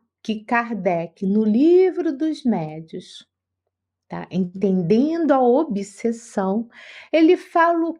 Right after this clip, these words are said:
quê? Que a obsessão, né, ele traz a definição de obsessão como sendo o quê? O domínio, ó, domínio, tá dominando, que alguns espíritos procuram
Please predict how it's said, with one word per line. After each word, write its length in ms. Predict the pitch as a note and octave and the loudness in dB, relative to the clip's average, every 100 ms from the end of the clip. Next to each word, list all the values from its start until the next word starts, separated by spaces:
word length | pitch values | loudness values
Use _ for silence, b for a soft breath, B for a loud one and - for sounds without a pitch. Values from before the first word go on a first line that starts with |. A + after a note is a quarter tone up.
| _ | _
quê? 440 | - F#3+ C3+ E3+ _ _ _ _ _ | -2 -2 -2 -10 _ _ _ _ _
Que 140 | - C4+ | 0 2
a 140 | B3 | 4
obsessão, 1040 | C4 F#4+ G4 C#4 C4+ - A#3+ - A3+ A#3 C4 | 4 2 2 -2 -2 -2 -4 -2 0 2 2
né, 200 | B3 B3 | 0 0
ele 140 | B3 | -4
traz 540 | - D4 F4+ G4+ G4 | -2 2 2 2 0
a 60 | D4 | -2
definição 800 | B3 B3 A#3+ G#3+ G#3+ G#3+ F3+ E3+ | -2 -4 -2 0 0 -2 -6 -4
de 100 | F#3+ | -2
obsessão 960 | F#3+ G#3 - A#3 A3+ C#4+ F4 C4+ G3 B B B _ | -2 -4 -2 -4 -2 0 2 0 -2 B B B _
como 300 | E4+ F4 E4+ | 0 0 -6
sendo 500 | - - F4 F4+ F4+ | -8 -4 -2 0 -2
o 40 | |
quê? 200 | F4+ B3 | 0 2
O 60 | C4 | 2
domínio, 1040 | B3+ F#4+ A4 G#4 F4+ E4+ E4+ F4 F#4 G4+ | 4 4 4 4 2 2 2 2 2 2
ó, 140 | - C#3+ | -2 -6
domínio, 680 | D3 F3+ F4 E4 F#3 D3 C#3+ - | 0 2 2 2 -2 -4 -12 -2
tá 120 | A3+ | -2
dominando, 960 | G3 C#4+ G#4 G4+ F4 G3 C#3 E3+ D3+ - b b b _ | 4 2 4 2 0 0 -4 -10 -18 -20 b b b _
que 80 | D#4 | 4
alguns 460 | D4+ C4+ G#4 A4+ | 4 4 2 4
espíritos 960 | A4 A4 G#4+ - D4+ E4+ F4 F4 F4 - | 4 4 0 0 2 4 2 0 -4 -4
procuram 920 | _ F#4+ G#4 G4+ D#4+ E4 F#4 F#4+ G4+ | _ -2 -2 -2 2 4 4 4 2